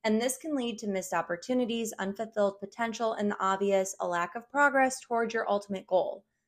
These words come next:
Well, procrastination does come from feeling of anxiety, overwhelm, or uncertainty about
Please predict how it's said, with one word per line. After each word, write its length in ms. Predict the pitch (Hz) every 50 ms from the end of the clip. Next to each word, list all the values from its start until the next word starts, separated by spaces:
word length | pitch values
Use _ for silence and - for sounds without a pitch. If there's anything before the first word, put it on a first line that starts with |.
| _ _ _ _ _ _ -
Well, 340 | 214 214 220 214 - - _ _ _ _ _ _ _ _ _
procrastination 1080 | - 226 220 247 254 302 294 - - 277 277 262 269 262 - 226 190 185 185 202 226 233 - _ _ - 220 208 -
does 320 | 220 214 220 240 254 254 -
come 480 | - - 269 277 269 233 208 202 202 208
from 300 | 208 - 214 202 202 196
feeling 460 | 202 - 214 214 214 214 214 214 214
of 360 | 214 - 190 185 180 180 180
anxiety, 680 | 180 175 175 175 226 254 247 247 247 240 233 233 233 -
overwhelm, 800 | 185 185 175 190 180 180 220 226 226 226 220 220 220 214 214
or 140 | 208 185 180
uncertainty 880 | - 190 185 196 202 - 285 320 320 - 254 226 214 - - 208 196
about 280 | 196 180 185 185 180